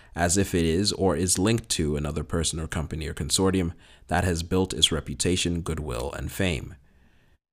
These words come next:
A British example was a High Court decision in twenty thirteen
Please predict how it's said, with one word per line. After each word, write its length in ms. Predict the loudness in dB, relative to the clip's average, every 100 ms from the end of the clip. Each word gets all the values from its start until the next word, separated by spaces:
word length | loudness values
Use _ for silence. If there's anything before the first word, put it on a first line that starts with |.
| _
A 80 | -2
British 380 | 4 8 8 6
example 540 | 4 4 4 4 2
was 160 | 2 0
a 80 | 0
High 160 | -2
Court 260 | -2 -4 -2
decision 420 | -2 -2 -2 -4
in 120 | -4
twenty 260 | -4 -4 -4
thirteen 580 | -4 -2 0 2 2